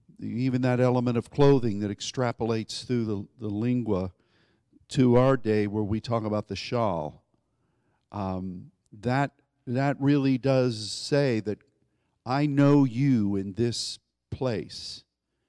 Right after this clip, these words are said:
You may be many other things. You may have regalia. You may have a mantle and a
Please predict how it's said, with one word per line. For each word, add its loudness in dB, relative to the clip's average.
You -2
may 2
be -2
many 2
other 2
things. -4
You 0
may -2
have 0
regalia. 0
You -6
may 0
have -2
a -6
mantle 0
and -6
a -6